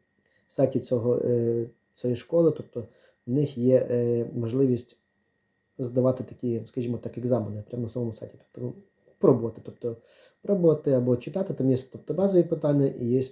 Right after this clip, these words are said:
е, якби екзамен, тобто така симуляція екзамену. І ви там можете собі практикуватися і відповідати на ці питання екзаменаційні, наприклад. Тому, е, так отримують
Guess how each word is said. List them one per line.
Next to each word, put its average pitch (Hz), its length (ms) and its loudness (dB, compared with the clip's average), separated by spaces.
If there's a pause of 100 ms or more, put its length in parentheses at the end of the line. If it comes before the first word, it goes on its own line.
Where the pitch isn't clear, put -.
(140)
е, 120 40 -8
якби 117 540 -2
екзамен, 113 420 -6
тобто - 360 -14
така - 180 -18
симуляція 117 500 -6
екзамену. 110 420 -8 (760)
І 175 160 6
ви 156 60 8
там 120 160 -2
можете 123 280 -2
собі - 200 -16
практикуватися 120 800 -6
і 113 340 -6
відповідати 117 400 -8
на 110 60 -10
ці - 140 -16
питання - 580 -12 (200)
екзаменаційні, 113 640 -10 (1120)
наприклад. 107 500 -14 (920)
Тому, 170 460 2
е, 120 440 0 (1300)
так - 360 -2
отримують 120 640 0